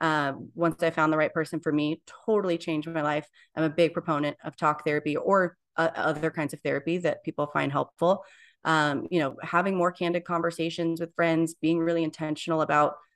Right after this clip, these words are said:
the things I say about myself and do. I am very intentional with who I follow on social media. And if something makes me feel, eh, like, good for her, or, like, I don't, I wish I looked like that, like,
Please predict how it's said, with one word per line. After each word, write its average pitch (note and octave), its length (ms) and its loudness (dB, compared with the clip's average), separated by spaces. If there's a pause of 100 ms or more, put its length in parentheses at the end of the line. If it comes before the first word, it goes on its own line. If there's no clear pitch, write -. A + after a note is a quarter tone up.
(140)
the E3 60 -4
things D#3+ 240 0
I D#3 100 2
say D3+ 240 0
about D#3+ 240 2
myself D#3+ 600 0
and C#3+ 240 -2 (280)
do. D#3 320 0
I D#3+ 220 -2
am D3 200 0
very D#3 480 2
intentional D3 500 -6
with C#3+ 120 -4
who D#3 100 2
I C#3+ 100 2
follow C#3+ 300 0
on D3 160 0
social C#3+ 300 -6
media. E3 420 2 (280)
And D#3+ 120 2
if D3 100 2
something F3+ 380 0
makes D#3+ 240 0
me E3+ 100 0
feel, E3 560 2 (340)
eh, G3+ 300 -2 (200)
like, D3 360 -2 (540)
good F3+ 160 4
for F3+ 160 0
her, F3+ 500 2
or, D#3+ 120 2
like, D3 300 -2
I E3+ 100 -2
don't, F3 280 -2 (140)
I E3 120 0
wish E3+ 200 0
I E3+ 80 0
looked E3+ 240 -2
like F3+ 220 -2
that, F3+ 460 0
like, F#3 280 -4